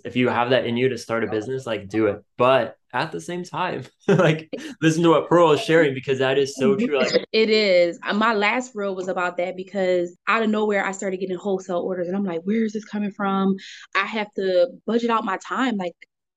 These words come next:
Speaker 2: I'm at work from this time to this time. I have time that I have to do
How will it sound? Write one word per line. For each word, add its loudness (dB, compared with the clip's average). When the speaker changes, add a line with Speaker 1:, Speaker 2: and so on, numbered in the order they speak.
Speaker 2:
I'm 4
at 2
work 2
from -6
this -4
time -8
to -6
this -6
time. -8
I 0
have -4
time 0
that 0
I -4
have -4
to -6
do -2